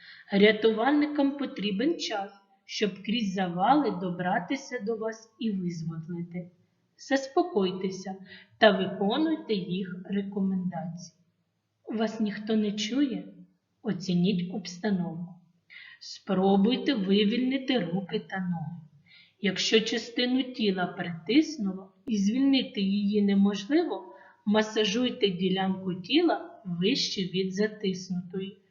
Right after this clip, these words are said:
щоб підтримувати циркуляцію крові. Важливо не зрушити перекриття чи балки, на яких все тримається, тому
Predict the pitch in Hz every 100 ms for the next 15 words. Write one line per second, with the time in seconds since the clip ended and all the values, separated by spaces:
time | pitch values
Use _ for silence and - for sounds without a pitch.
0 | _ - - 202 - 190 - 175 180 262
1 | 320 320 - 269 - 202 - - 170 170
2 | 190 - 208 196 - 170 160 156 - -
3 | _ _ - - - - 220 208 214 220
4 | 226 220 220 202 240 220 - 180 196 185
5 | 190 180 - 180 175 185 175 - 180 185
6 | 262 311 - - - _ - 202 196 196
7 | 208 - - 208 - 233 240 214 185 180
8 | - 185 - _ _ _ - 185 185 262
9 | 185 -